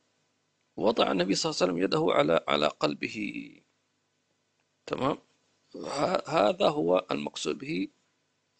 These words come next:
آه، آه، الدواء إن شاء الله تعالى. وك-، فالنبي صلى الله عليه وسلم: "من زارني ميتا فكأنما ز-، فكأنما زارني حيا". إذا الله أكرمك بزيارة النبي صلى الله عليه وسلم،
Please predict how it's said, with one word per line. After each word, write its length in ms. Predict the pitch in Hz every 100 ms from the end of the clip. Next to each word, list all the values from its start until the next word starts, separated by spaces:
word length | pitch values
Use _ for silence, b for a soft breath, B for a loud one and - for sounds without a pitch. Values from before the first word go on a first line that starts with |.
| _
آه، 720 | - - 123 98 98 107 - -
آه، 500 | - - - - - - -
الدواء 540 | 135 - 131 151 -
إن 60 | 127
شاء 160 | -
الله 100 | -
تعالى. 280 | - - - - _ _ _ _ _ _ -
وك-، 480 | 71 76 - 85
فالنبي 420 | - - 92 104 -
صلى 160 | -
الله 100 | -
عليه 100 | 190
وسلم: 140 | 170 160
"من 140 | 170
زارني 480 | 156 196 180 170 160
ميتا 360 | 190 202 - 190
فكأنما 720 | - - 160 175 165 156 147
ز-، 120 | -
فكأنما 960 | - - - 170 - - 78 - 73 64
زارني 540 | 71 92 87 87 107
حيا". 380 | - - 71 64 _ _ _ _ _ _ _ -
إذا 220 | - 139
الله 240 | 135 160 78
أكرمك 440 | - 175 78 -
بزيارة 320 | 71 82 80
النبي 220 | - 73 -
صلى 180 | -
الله 100 | - -
عليه 100 | -
وسلم، 180 | 233